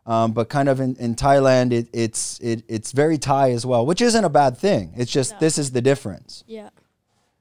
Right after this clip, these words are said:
Speaker 1: Now, um, living, uh, 'cause I was talking to, to your family and living in Singapore, um,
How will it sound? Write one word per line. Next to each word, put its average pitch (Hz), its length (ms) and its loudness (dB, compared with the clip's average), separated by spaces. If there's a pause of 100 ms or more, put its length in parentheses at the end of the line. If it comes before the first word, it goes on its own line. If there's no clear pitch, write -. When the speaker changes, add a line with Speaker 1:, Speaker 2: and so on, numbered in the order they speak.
(160)
Speaker 1:
Now, 165 340 2 (500)
um, 147 500 4
living, 202 560 0
uh, 127 320 -8
'cause 147 160 -2
I 147 60 4
was 139 100 -2
talking 151 300 -2
to, 139 180 -4
to 123 100 -12
your 117 140 -2
family 160 440 0
and 127 140 -2
living 160 300 0
in 135 120 -4
Singapore, 123 640 -2 (480)
um, 123 840 0